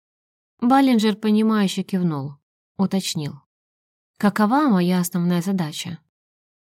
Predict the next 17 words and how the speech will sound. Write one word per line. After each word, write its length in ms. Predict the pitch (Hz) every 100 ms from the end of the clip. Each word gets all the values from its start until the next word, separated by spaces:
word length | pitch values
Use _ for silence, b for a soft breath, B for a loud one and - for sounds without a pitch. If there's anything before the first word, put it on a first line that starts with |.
| _ -
«Думаю, 440 | 214 269 262 254
я 140 | 240 226
смогу 460 | - 240 240 294
вытащить 500 | 196 202 196 175 175
из 120 | 170
него 260 | 175 185 185
информацию 680 | 165 - 165 202 247 - 156
сразу, 380 | 151 170 208 214
как 200 | 160 151
он 120 | 147
проснётся. 680 | - 175 165 143 - 151 139 _ _ _ _ _
Однако 460 | - 220 233 226 220
это 240 | 208 202
будет 280 | 208 208 208
довольно 520 | 190 196 202 196 190
грубое 420 | 185 202 233 160 151
вмешательство. 800 | 147 143 143 143 139 - 117